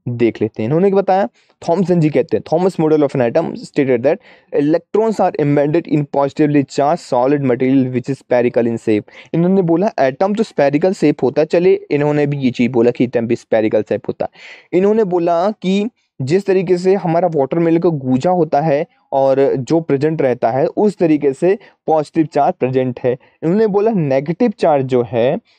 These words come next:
वो कहाँ प्रेजेंट है? बीच बीच में कहीं पे नेगेटिव चार्ज जो है प्रेजेंट है। लेकिन रदरफोर्ड जी कहते हैं, "सर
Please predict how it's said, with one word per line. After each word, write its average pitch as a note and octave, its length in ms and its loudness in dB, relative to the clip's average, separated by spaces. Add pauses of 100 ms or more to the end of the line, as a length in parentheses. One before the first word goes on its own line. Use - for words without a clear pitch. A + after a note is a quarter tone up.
(120)
वो E3 100 2
कहाँ F3+ 320 -2
प्रेजेंट F#3+ 420 0
है? G3 160 -2 (760)
बीच F#3 440 0
बीच D#3+ 200 -2
में F3 120 2
कहीं C#3+ 240 0
पे F#3 140 -2
नेगेटिव C3+ 420 0
चार्ज A2+ 220 0
जो A2+ 100 -2
है C3+ 120 -2
प्रेजेंट G#2+ 460 -2
है। G#2 140 -6 (320)
लेकिन C#3 520 2
रदरफोर्ड D3+ 560 0
जी C3+ 120 -2
कहते A#2+ 380 0
हैं, F3 140 0
"सर F3+ 300 -2